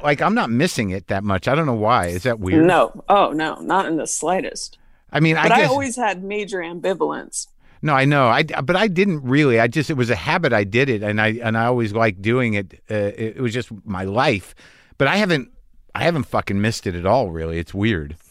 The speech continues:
Speaker 1: I think I needed
Speaker 2: Yeah.
Speaker 1: a break or something. And I feel like my
Speaker 2: Yeah.
Speaker 1: last special, if that's my last special, my last one, fuck it. That was as good as I'm gonna be, really.
Speaker 2: Okay, see, now that is a huge, huge feeling.
Speaker 1: What?
Speaker 2: That's what I'm always, like, seeking is, like,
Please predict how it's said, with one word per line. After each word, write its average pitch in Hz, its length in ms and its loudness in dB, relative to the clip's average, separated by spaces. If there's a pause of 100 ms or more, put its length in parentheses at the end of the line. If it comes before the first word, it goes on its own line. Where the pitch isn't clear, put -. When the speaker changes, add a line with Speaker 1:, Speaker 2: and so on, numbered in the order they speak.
(260)
Speaker 1:
I 107 80 -2
think 151 160 0
I 110 60 4
needed 113 200 4
Speaker 2:
Yeah. 117 160 0
Speaker 1:
a - 40 -10
break 104 280 2
or 90 80 -4
something. 82 440 -8 (420)
And 113 120 -2
I - 40 -2
feel 175 160 2
like 147 160 2
my 117 120 4
Speaker 2:
Yeah. - 80 6
Speaker 1:
last 117 200 2
special, 120 400 0
if 98 100 0
that's 113 200 0
my 113 140 0
last 107 260 0
special, 123 480 -4 (220)
my 95 100 -4
last 104 340 -2
one, 135 220 -2
fuck 120 260 0
it. 87 120 -6
That 107 160 -2
was 107 160 -4
as 92 140 -8
good 98 180 -2
as 92 120 -4
I'm 92 120 -2
gonna 80 160 -6
be, 90 240 -4
really. 78 340 -8 (320)
Speaker 2:
Okay, 196 300 2
see, 208 200 -4
now 196 180 2
that 214 320 4
is 202 180 -6
a 175 40 -8
huge, 196 520 -10
huge 170 320 -8
feeling. 139 520 -6 (680)
Speaker 1:
What? 85 220 -8
Speaker 2:
That's 220 240 0
what 226 80 -2
I'm 214 180 -2
always, 208 300 -2
like, 175 160 -8
seeking 202 580 -8
is, 160 220 -8
like, 151 340 -2